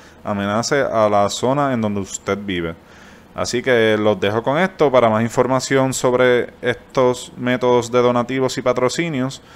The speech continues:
los invito a buscar en la descripción de este video para que puedan ver o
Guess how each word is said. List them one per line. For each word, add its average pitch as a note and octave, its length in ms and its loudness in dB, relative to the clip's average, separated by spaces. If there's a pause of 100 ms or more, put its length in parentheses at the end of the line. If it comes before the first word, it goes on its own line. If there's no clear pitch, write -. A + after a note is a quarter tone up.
(260)
los G#2 180 0
invito G#2 400 -2
a B2+ 40 4
buscar A2 360 0
en A2 80 -2
la A#2+ 100 2
descripción B2 520 -2
de B2 80 0
este - 160 -6
video D#3+ 440 2
para G2 280 2
que G2 260 0
puedan G2+ 400 0
ver C#3 260 0 (340)
o G#2+ 300 -2